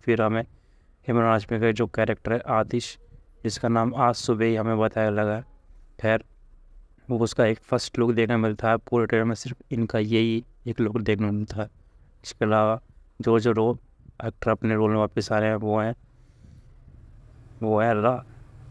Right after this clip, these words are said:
रणवीर शौर्य, जो कि अपनी गोपी आर्या के रोल में वापस आ रहे हैं, और कुमुद मिश्रा, राकेश प्रसाद चौरसिया के रोल में वापस आ रहे हैं, और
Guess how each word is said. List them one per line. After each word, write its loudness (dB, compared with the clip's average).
रणवीर 2
शौर्य, 0
जो -2
कि 0
अपनी 0
गोपी 0
आर्या 0
के -2
रोल 4
में 2
वापस 0
आ 0
रहे -2
हैं, 0
और 0
कुमुद 0
मिश्रा, 2
राकेश 0
प्रसाद 0
चौरसिया 2
के 2
रोल 2
में 0
वापस -4
आ 2
रहे 2
हैं, -2
और 0